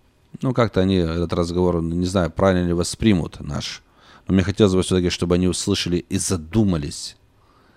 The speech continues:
Задумались бы о настоящих ценностях. А тем более верующие люди, которые на первое место сейчас ставят,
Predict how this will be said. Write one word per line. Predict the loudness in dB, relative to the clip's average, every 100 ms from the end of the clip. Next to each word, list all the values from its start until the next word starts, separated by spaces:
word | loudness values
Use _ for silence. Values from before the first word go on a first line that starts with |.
| _ _ _ _
Задумались | -6 2 4 6 2 -2
бы | -8 -8
о | -6
настоящих | -6 -2 -2 -2 -6
ценностях. | -8 -4 -4 -4 -8 -6
А |
тем | -2 2
более | 4 2
верующие | 2 2 0 -4 -6 -2
люди, | -4 -6 -14 _ -20 -20 -20 _
которые | -2 0
на | 2
первое | 4 4
место | 2 0 -4
сейчас | -6 -2 -2
ставят, | 0 2 2 0